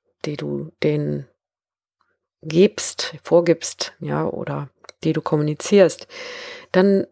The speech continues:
äh, geht es darum, eine Markenbotschaft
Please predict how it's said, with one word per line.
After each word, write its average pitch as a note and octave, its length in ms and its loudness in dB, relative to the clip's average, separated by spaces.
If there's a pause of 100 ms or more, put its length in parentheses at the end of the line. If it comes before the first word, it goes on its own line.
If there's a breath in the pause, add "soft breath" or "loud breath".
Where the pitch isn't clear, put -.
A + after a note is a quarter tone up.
äh, F#3 340 2
geht G3 220 0
es G3 120 -4
darum, F3+ 500 4
eine E3 260 -2
Markenbotschaft D#3+ 1300 -2